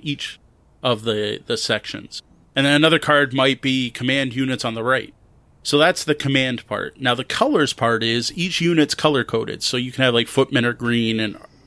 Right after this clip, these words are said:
archers are red, and I don't remember the colors off the top of my head.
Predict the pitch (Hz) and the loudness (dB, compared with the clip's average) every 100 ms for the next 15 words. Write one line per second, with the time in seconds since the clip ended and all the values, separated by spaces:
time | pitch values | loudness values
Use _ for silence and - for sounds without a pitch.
0 | _ _ - 127 123 - 123 113 117 110 | _ _ 0 2 2 2 2 2 0 0
1 | 104 - _ - 98 107 110 107 101 95 | -2 -10 _ -14 -4 0 0 -2 -4 -8
2 | - - 110 107 - 104 98 - 110 98 | -10 -6 -6 -4 -6 -6 -6 -4 -4 -4
3 | 98 - 104 - 101 101 | -6 -6 -8 -6 -6 -6